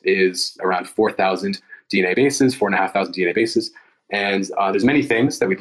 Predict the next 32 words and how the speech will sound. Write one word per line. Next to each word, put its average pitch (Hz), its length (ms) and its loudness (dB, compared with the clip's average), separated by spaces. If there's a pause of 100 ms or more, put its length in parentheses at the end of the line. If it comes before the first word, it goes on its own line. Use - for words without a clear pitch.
like 92 120 -4
to - 80 -6
do 95 440 0 (100)
that 92 100 0
would 107 120 -6
require 90 420 -2
more 107 220 0
sequence - 560 -8 (100)
than 87 140 0
that - 360 -8 (140)
to - 140 -8
address - 240 -6
a - 20 -12
disease. 80 260 -10 (120)
So 98 240 0
for 98 80 2
instance, 85 400 -2 (260)
there's 92 160 0
many 107 180 0
diseases 90 640 0
where 87 400 0 (120)
the 90 120 -6
mutated 98 500 0
gene 101 360 2
is 90 160 -6
much 90 240 -4
larger 117 520 2 (160)
than 92 440 -4
four 98 180 -2
and 95 80 0
a 92 100 0
half 90 100 -2